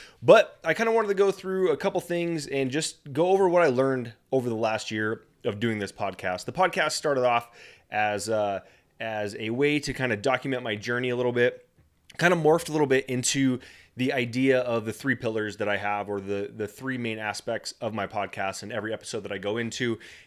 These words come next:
and the idea of what it's about. So number one was to document my journey to, uh, grow an international real estate team, uh, which I've done. I've documented it. I've grown it quite a bit. I'll give you the numbers here in just a moment.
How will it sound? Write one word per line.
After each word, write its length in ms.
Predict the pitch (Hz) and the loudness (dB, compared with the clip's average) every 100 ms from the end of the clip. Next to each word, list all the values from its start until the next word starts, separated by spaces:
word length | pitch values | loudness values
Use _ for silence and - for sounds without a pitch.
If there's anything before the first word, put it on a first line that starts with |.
| - | -6
and 220 | 110 107 | -2 0
the 80 | 107 | 0
idea 460 | 101 98 117 117 | -2 -2 0 2
of 260 | 107 107 98 | 2 -2 -4
what 240 | 98 113 | 0 0
it's 160 | 107 - | 0 -4
about. 300 | 90 87 - _ _ - | -4 -4 -6 _ _ -10
So 220 | - 135 | 2 2
number 220 | 147 165 | 4 2
one 300 | 175 190 196 - _ _ _ _ _ _ _ 117 | 4 2 0 -10 _ _ _ _ _ _ _ 0
was 300 | 123 131 - | 4 4 2
to 160 | 151 | 0
document 400 | 135 139 175 160 | 0 0 0 -2
my 100 | 147 | -2
journey 320 | 120 131 131 | -2 -2 -2
to, 480 | 117 - 127 123 117 - - _ - | -4 -4 -2 -2 -4 -8 -20 _ -2
uh, 140 | 107 | -2
grow 360 | 110 123 127 120 | 2 4 4 2
an 120 | 117 | -2
international 480 | 117 110 104 113 101 | -2 -2 -4 -6 -4
real 120 | 104 | -4
estate 240 | 110 110 | -6 -10
team, 260 | - 135 147 - - | -6 -8 -8 -16 0
uh, 280 | 110 107 110 | 2 2 0
which 240 | 117 135 139 | -2 0 2
I've 160 | 123 | 2
done. 240 | 117 127 160 - | 2 0 -2 -6
I've 80 | 104 | 0
documented 500 | 120 131 127 135 147 | 2 2 -2 -2 -4
it. 80 | |
I've 220 | 127 95 95 | -4 -6 -10
grown 300 | 110 123 123 | -4 0 0
it 100 | 123 | 0
quite 220 | 131 113 | 2 2
a 20 | |
bit. 220 | 117 117 | 2 0
I'll 60 | 117 | -2
give 160 | 117 104 | -2 2
you 140 | 101 | 2
the 60 | 104 | 2
numbers 340 | 113 107 101 | 0 -2 -2
here 180 | 123 107 | -2 -2
in 80 | 101 | -4
just 120 | - | -4
a 40 | |
moment. 280 | 104 123 156 | -2 -2 -2